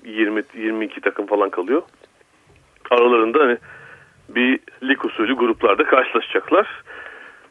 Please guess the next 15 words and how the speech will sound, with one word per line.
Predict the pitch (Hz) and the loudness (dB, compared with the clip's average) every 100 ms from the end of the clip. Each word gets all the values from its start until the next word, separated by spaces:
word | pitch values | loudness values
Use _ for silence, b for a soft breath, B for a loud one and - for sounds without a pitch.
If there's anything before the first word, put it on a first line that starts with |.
| _ - | _ 0
Hani | 123 117 120 | 2 4 2
eski | 135 - 131 | 0 -4 -2
bildiğimiz | 131 123 131 135 131 | 0 2 2 2 2
dostluk | 135 - 147 | -2 -2 -6
maçı | 101 - 180 | -6 -2 0
biraz | 147 147 139 131 | 4 4 4 4
daha | 139 147 143 | 6 8 6
rekabetçi | 127 139 127 123 - - 165 170 - _ _ _ - | 4 4 4 2 -2 0 2 2 0 _ _ _ -10
bir | 143 | -2
şeye | 143 131 | 2 2
bırakacak, | 117 - 104 - | 2 0 -2 -2
bir | 123 | -2
turnuvaya | 143 135 131 127 | 0 2 4 4
bırakacak | 107 - 95 90 - | 2 -2 -4 -4 -2
yerini. | 92 110 | -2 -2